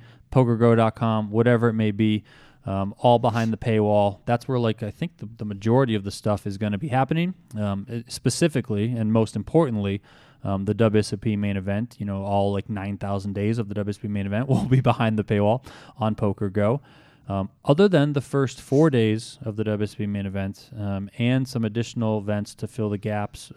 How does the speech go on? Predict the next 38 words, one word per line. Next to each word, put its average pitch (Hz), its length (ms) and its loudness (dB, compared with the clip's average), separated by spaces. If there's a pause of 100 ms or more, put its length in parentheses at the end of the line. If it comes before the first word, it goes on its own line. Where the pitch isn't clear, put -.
uh, 98 240 -4
will 101 160 -2
be 110 140 -2
on 107 140 -2
the 107 80 -4
PokerGo 110 500 0
YouTube 139 320 0
channel, 104 400 -4 (160)
and 170 140 -4
that 202 140 -6
stuff's 185 160 -10
gonna 175 180 -4
be 170 100 -2
out 160 120 -2
there 170 100 0
for - 120 -12
free. 190 340 -6 (540)
So 143 440 6 (760)
we're 127 80 -4
kinda 170 220 0
coming 165 280 0
at 156 160 0
you 160 80 4
from 135 180 -4
all 131 220 6
angles. 139 300 2
I 143 80 2
think 160 160 -2
there's 131 140 0
also 127 260 2
a 123 60 2
bunch 123 220 2
of 113 80 -4
days 113 320 4
on 110 120 0
the 110 80 0
schedule 110 540 0
where 101 500 0